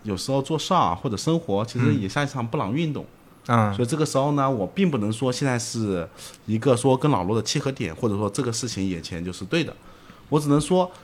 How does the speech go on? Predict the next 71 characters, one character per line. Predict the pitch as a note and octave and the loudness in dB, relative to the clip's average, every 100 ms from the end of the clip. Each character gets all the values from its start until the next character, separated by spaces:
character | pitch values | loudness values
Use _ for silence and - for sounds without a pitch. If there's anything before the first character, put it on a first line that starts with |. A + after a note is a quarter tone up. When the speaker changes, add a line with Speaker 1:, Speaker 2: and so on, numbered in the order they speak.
| - | 2
Speaker 1:
假 | C3 A2 | 4 6
如 | C#3 | 4
生 | - A3+ A3+ | 4 2 2
活 | - G#2+ C3+ - | 0 2 0 -2
推 | - D#4+ | -4 0
你 | C#4+ | 0
到 | G2+ | 0
这 | F#2 E2+ | -2 -6
一 | D#2+ | -8
步， | - - - - - - | -12 -18 -20 -20 -20 0
或 | F#3+ | 2
者 | D#3 | 2
很 | A2 G#2 | 2 2
多 | C#3+ | 2
意 | G3 G#3+ | 2 4
外 | E3+ | 2
的 | |
情 | A2+ | 0
况 | G2+ | -8
推 | G2+ | -2
你 | D#3 | 0
到 | B2 | 0
这 | C3+ | -2
一 | A2+ | -4
步， | A#2 C3 | -4 -10
我 | F#2 G#2+ | -4 -2
就 | B2+ | 0
把 | A#2 | -2
眼 | G2 | -4
前 | G2+ | -4
的 | G#2+ | -6
事 | |
情 | - G#2+ | -6 -8
做 | D#3 | -8
好。 | A#2+ - - - - F3 | -10 -16 -20 -20 -16 -2
Speaker 2:
嗯。 | C3 B2+ A#2+ A2+ | 0 2 2 4
Speaker 1:
所 | F#3+ | 6
以 | E3 - - - | 4 0 -12 -2
我 | B2+ | 0
不 | B2 G#3 | 2 2
想 | C#3+ A#2 | 2 0
说 | D3 D3+ D3+ - - - | -2 0 0 -4 -20 -6
到 | C#3+ | -4
现 | D3 C#3+ | 2 2
在 | |
到 | C3+ C3 | 2 -2
回 | - G2 | -4 -4
溯 | G#2+ - D#3+ - - | -4 -4 -6 -6 -4
这 | - C3+ | 0 2
一 | A2 | 0
步 | C#3+ | -2
是 | C#3 | -4
怎 | A2+ F#2+ | -4 -4
么， | |
怎 | C#3 | -2
么 | F#2+ F#2 G#2+ | -4 -6 -6
来 | |
的， | A2 F#2+ | -6 -6
然 | F#2 | -4
后 | G2+ | -4
呢， | G2 | -4
现 | - B2+ | -2 -2
在 | A#2 | -2
就 | G#2+ G#2+ | -2 -4
是 | - | -4
一 | F2+ F2 | -6 -4
个 | G#2 F#2+ D#2+ D#2+ - - _ | 0 0 0 -8 -20 -20 _
好 | - A2+ | -8 -6
的 | F#2 | -6
结 | G2 G2+ | -4 -4
果。 | B2+ - | -2 -4